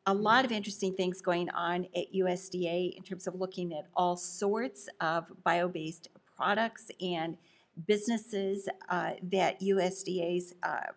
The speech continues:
programs are, are fostering. And to talk to us a little bit about that is Mark Brodzitsky, who is the director of the Energy Division for the Rural Business Cooperative Service at U S D A's, uh, um,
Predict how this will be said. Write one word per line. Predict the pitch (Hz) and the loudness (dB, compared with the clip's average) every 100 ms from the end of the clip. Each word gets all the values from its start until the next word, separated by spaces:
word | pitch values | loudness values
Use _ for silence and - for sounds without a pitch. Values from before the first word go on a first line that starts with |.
| - | -4
programs | 208 202 202 208 208 - - - - | -2 0 0 -2 -4 -12 -20 -10 -2
are, | 175 170 - - | 0 0 -4 -4
are | 180 160 | -2 -2
fostering. | - 190 208 - 208 220 233 - - _ | 4 6 6 4 0 0 -4 -8 -20 _
And | 196 190 196 - - | 2 4 2 -2 -10
to | - 208 202 | -2 2 4
talk | 202 220 220 | 4 2 0
to | 254 | -2
us | 226 | -6
a | - | -4
little | 202 202 | -2 -2
bit | 196 | -2
about | 185 180 185 | 0 -2 0
that | 190 285 - | 0 0 0
is | 196 180 180 - | 2 2 0 -4
Mark | 190 190 185 - - - _ | -4 -2 -4 -6 -20 -20 _
Brodzitsky, | 180 180 - 190 - - 247 269 - - - | -4 -2 -2 -4 -4 -6 -6 -8 -12 -20 -8
who | - 208 | 2 4
is | 202 | 4
the | 208 | 0
director | 208 202 202 233 170 | 4 4 4 0 0
of | - 180 | -2 -4
the | - | -4
Energy | 202 220 220 | -2 -2 -2
Division | 220 208 202 202 196 202 - | -6 -4 -2 -2 -2 -2 -4
for | - 190 | -2 -2
the | 185 | 0
Rural | 196 196 | 2 2
Business | 196 202 196 196 196 | 2 -2 -2 -4 -6
Cooperative | - 175 165 - 233 247 | -10 -4 -2 0 -2 -4
Service | - 240 247 262 - - _ _ | -4 -4 -4 -6 -10 -18 _ _
at | 196 - - | -2 -2 0
U | 202 | 2
S | 190 190 | 0 -2
D | - 185 | -4 -4
A's, | 175 180 175 - _ 180 | -2 -4 -6 -10 _ -8
uh, | 175 - _ 175 | -8 -10 _ -8
um, | 165 170 | -8 -10